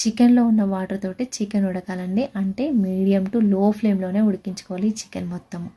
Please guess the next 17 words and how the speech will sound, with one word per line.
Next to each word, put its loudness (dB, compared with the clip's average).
ఎక్కువ 2
మంట -2
మీద 4
పెడితే -4
చికెన్ -4
ముక్కలు -4
ఉడకవు. -4
ఇందులో 2
ఎక్కువ -4
వాటర్ -6
కూడా -2
వేసుకోకూడదు. -6
ఇలా 6
మధ్య 2
మధ్యలో 4
ఓపెన్ 2
చేస్తూ -6